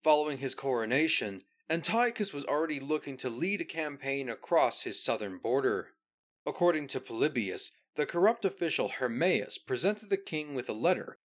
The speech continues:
written by Ptolemy the fourth, only intended for the eyes of Achaeus, the Seleucid general of Asia Minor, its contents urging him to revolt against Antiochus. Achaeus was still technically loyal to the crown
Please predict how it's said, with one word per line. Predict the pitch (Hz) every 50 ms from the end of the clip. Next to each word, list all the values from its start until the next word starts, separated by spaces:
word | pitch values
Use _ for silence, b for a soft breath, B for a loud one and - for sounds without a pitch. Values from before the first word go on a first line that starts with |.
| _ _
written | 156 202 196 - 156 139
by | 135 139 139
Ptolemy | 131 - - 113 110 104 98 95 92
the | 87 90
fourth, | - _ 185 160 117 - - - - _
only | 170 180 180 180 175 165
intended | 151 - - 156 156 151 143 131
for | - 143
the | 135 139 -
eyes | 113 107 107 107 104 - 104
of | 95
Achaeus, | 98 - - - 175 170 139 110 - - - - - - - _ _
the | - 143
Seleucid | - - 170 170 175 175 - - 139 107
general | - - 143 147 143 123 104 95 95
of | - -
Asia | 104 101 95 92 101
Minor, | 90 92 104 120 139 143 127 104 - - - - _ _ _ _ _ _
its | - 113 101 -
contents | - - - 135 127 120 - 127 120 107 - -
urging | - 151 147 123 135 135 123
him | 131 135 135
to | 127 127 127
revolt | 123 123 123 139 208 208 123 90 - -
against | 113 104 - 120 107 - -
Antiochus. | 104 92 92 113 123 139 143 120 101 - - - - - - - - - _ _ _ _ _ _ _ _ _ _ _ _ _ _ _
Achaeus | 147 147 - 226 254 254 240 202 170
was | 165 151 - -
still | - 170 165 160
technically | 160 - 160 151 - - 135 - 139 131
loyal | 123 120 117 113 104
to | - 110
the | 92 98
crown | 98 - - 165 151 120 98 - - -